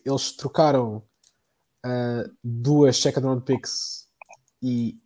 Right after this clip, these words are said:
e o Isaiah Livers e mais um gajo qualquer pelo Bagley, e depois trocaram mais duas second round picks e gente de salário para se livrar dele. Portanto, foram quatro second round picks pelo direito de dar este contrato ao Bagley, que ele está a receber não sei quantos milhões por ano.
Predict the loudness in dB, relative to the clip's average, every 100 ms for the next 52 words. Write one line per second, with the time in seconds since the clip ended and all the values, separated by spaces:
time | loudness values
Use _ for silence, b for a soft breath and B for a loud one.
0 | -8 -2 2 4 4 2 4 2 0 -4
1 | -8 -12 -18 -14 -6 -4 -4 -4 -6 -6
2 | -6 -6 -8 -12 _ _ -4 0 2 2
3 | 2 0 -2 -10 _ -10 -4 0 2 2
4 | 2 2 0 2 0 0 -2 0 -2 0
5 | -2 0 -2 2 0 0 -4 -10 -4 -2
6 | 0 0 0 0 0 2 2 4 2 0
7 | -2 -10 -10 -8 -8 -2 -2 -2 -8 -6
8 | -6 -6 -4 -6 -6 -20 _ _ _ 4
9 | 6 6 6 6 6 2 -4 2 4 2
10 | 0 -6 -4 -2 -2 0 0 0 -2 -4
11 | -4 -4 -6 -6 -6 -6 -14 _ -12 -8
12 | -8 -6 -6 -6 -8 -10